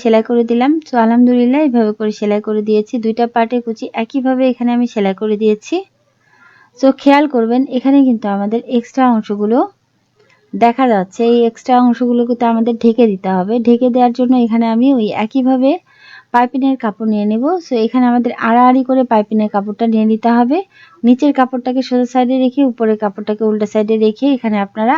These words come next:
আড়াআড়ি পাইপিংগুলো এভাবে করে ভি শেপ করে প্রথমে সেলাই করে দিবেন। So যতটুকু পরিমাণ লাগবে ততটুকু পরিমাণ এইভাবে করে আপনারা যত খুশি তত অ্যাটাচ করে নিতে পারবেন। So এখন এক্সট্রা অংশগুলো কেটে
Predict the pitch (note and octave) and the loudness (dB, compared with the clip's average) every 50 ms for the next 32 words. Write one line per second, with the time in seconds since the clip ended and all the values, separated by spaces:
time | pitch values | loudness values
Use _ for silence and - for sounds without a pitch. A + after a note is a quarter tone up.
0 | D#4 - - A3 A3 A3 A3 A3 A3 A3+ A#3 - - G3 G3 F#3+ G#3+ G#3 G#3 G#3 | -2 -4 -4 -2 0 2 2 2 2 2 0 0 0 -2 -2 -2 -2 -2 -2 0
1 | A3 A#3+ C#4+ F#4 - _ _ _ _ _ _ _ - A3 G#3+ A3+ A3+ A3+ A3+ A3 | 0 0 0 0 -2 _ _ _ _ _ _ _ -4 0 2 4 4 4 2 0
2 | A3 A#3+ A#3+ C#4 F#4+ G#4+ _ _ _ - - _ - G3 F#3+ A#3 B3+ C#4+ C#4+ C#4+ | 2 2 2 2 2 0 _ _ _ -20 -20 _ -8 -2 2 4 6 6 4 4
3 | - C4 A#3 A#3+ _ - G#3+ A3+ C4 D#4 D4 A#3+ A3 A3 A#3+ A#3+ C4 C#4+ C#4+ - | 2 0 0 0 _ -2 0 2 2 2 2 0 -2 0 2 2 2 2 2 2
4 | C#4 B3+ A#3 G#3+ G3 F3+ E3+ E3 E3+ E3+ F3 - - F#3+ - _ _ _ _ _ | 4 4 4 2 0 -4 -6 -6 -8 -10 -10 -10 -10 -12 -12 _ _ _ _ _
5 | _ _ _ _ _ _ _ _ - - - _ - - C4+ A#3 B3 A#3+ A#3+ A#3+ | _ _ _ _ _ _ _ _ -20 -20 -20 _ -2 0 2 4 4 2 2 2
6 | C#4+ C4 D4 C#4 D4+ C#4+ D4 C#4 C4+ C4+ C4+ C4+ C4+ B3+ A#3+ A#3+ B3 C4+ D4+ D4 | -2 -2 -2 -2 -2 0 0 2 2 4 4 4 4 4 2 0 0 -2 -2 0
7 | C#4 C4 B3+ C#4 C4+ C#4+ C#4 C#4+ B3+ B3+ A3+ A3 A3 A3 A3 A3 A3 A3 A#3 A#3 | 0 0 0 0 0 0 0 0 0 0 0 2 2 0 0 0 2 2 2 2
8 | A3 A3+ A3 A3 A3 G#3+ G#3 G3+ G3+ G#3+ G#3+ A3+ B3 C#4+ C4+ B3 A#3+ A#3 A#3+ A#3+ | 0 0 0 2 2 2 2 0 -2 -2 0 2 2 2 2 2 0 0 0 0
9 | - C#4+ C#4+ - C#4 B3 C4+ C4+ B3 - G#3 G#3 G#3 - C4+ D#4+ F4 D#4+ - _ | -2 -6 -4 -4 -4 -2 -2 -2 -2 0 -2 -2 0 -2 -2 -2 -2 -4 -8 _
10 | _ - A3 G#3+ A#3 A3+ - - - A3 G#3 G#3 F#3+ - G#3 G3 G3 F#3 F#3 G3+ | _ -10 -8 -6 -6 -6 -6 -6 -4 -4 -2 -2 -4 -4 -6 -4 -2 -2 -2 0
11 | A#3 D4 G4 G#4+ _ _ _ _ _ _ _ _ _ _ F#4 _ _ _ _ - | 0 0 -2 -2 _ _ _ _ _ _ _ _ _ _ _ _ _ _ _ 0
12 | - B3 A#3+ A#3+ C4 C4 A#3+ A#3 A#3 - - C#4 C4 C4 B3+ B3 - C4 B3+ B3+ | 2 2 2 2 0 -2 -4 -6 -10 -6 -2 0 2 2 2 0 0 0 0 0
13 | C4 B3+ - B3 A#3 A#3+ | 0 0 0 0 0 0